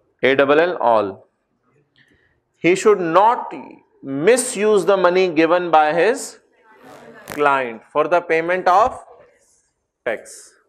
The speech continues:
जी, पैसे मिसयूज कैसे हो सकते हैं, इसका तो तरीका खलील सुन लें। मुरलीधरन को कहा, "भाई तू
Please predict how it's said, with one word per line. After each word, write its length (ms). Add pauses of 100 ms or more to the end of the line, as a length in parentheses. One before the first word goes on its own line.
(680)
जी, 120
पैसे 360
मिसयूज 460
कैसे 260
हो 60
सकते 340
हैं, 220 (580)
इसका 200
तो 140
तरीका 460
खलील 340
सुन 140
लें। 300 (2500)
मुरलीधरन 640
को 460 (360)
कहा, 220
"भाई 240
तू 280